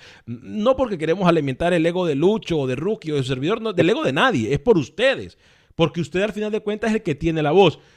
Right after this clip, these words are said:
Me parece a mí que estamos a punto, oiga cuando se lo digo, estamos a punto de que se anuncie una burbuja para la fase, la primera fase eliminatoria,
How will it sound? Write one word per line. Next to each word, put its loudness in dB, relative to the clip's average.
Me 4
parece 2
a 2
mí 0
que 0
estamos 0
a 2
punto, -2
oiga 2
cuando 0
se -2
lo 2
digo, 2
estamos -2
a -2
punto 2
de -2
que 0
se -2
anuncie -2
una 4
burbuja 2
para -2
la -4
fase, 0
la -2
primera 2
fase 0
eliminatoria, 2